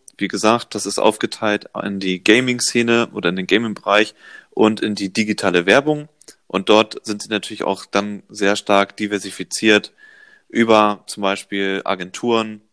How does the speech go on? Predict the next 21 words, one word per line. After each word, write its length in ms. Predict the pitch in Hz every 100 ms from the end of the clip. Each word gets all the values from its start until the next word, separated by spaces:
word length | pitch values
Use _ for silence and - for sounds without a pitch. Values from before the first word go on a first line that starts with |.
| _ - _ _
über 260 | 117 110
Vermittler 760 | 104 110 104 107 113 110 107 - - _ _ _ _ _
oder 440 | 113 110 107 101
über 500 | 107 104 98 95 98 _ _
so 120 | - 101
einen 120 | 101
Full-Service 920 | - 123 120 - 117 117 120 117 -
quasi 640 | - 107 107 104 107 110 - - _
von 500 | - - 113 117 113 -
der, 480 | 107 104 101 98 - _ -
von 140 | 107
dem 120 | 101
Start 360 | - 110 123 127
der 140 | 113
Werbung 460 | 113 113 113 110 107 _ - - _ - _
begleitet 600 | 104 95 98 98 98 -
M 160 | - 101
G 160 | 95 -
I 240 | 92 95
den 160 | 95 92
Kunden 460 | - 95 95 95